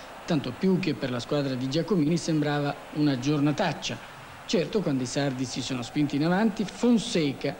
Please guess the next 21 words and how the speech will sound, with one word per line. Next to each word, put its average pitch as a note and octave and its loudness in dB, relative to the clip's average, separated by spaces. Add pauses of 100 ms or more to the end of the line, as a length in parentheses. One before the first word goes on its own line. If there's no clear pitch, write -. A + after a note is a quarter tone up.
si - -4
è C#3 0
fatto D3 -2
sentire, D#3 2
mentre B2 -2
sull'altro E3+ 0
fronte A3 2
Gullit G#3 4 (300)
ha F#3+ 0
sprecato D3 -2
parecchio. A#2 -6 (420)
È A#3+ -2
stato A#3+ 2
invece F#3+ 4
il D#3 4
giovane D#3+ 2
Albertini C#3+ 0
a - -6
impressionare A#2+ -4
la A#2+ -2
platea. A#2+ -6